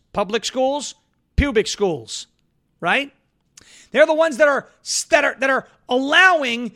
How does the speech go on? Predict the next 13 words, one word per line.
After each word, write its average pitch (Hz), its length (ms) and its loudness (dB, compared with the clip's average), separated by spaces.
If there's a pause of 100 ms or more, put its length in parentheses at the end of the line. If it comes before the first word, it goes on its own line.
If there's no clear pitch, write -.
(120)
U 285 260 2
S 311 160 2
Steel. 311 480 -2
U 277 160 0
S - 80 0
Steel's 320 240 -2
gonna 294 140 0
be 285 80 -4
sold. 330 400 4 (160)
There 294 160 6
go 330 180 6
those 320 220 4
jobs. 311 720 2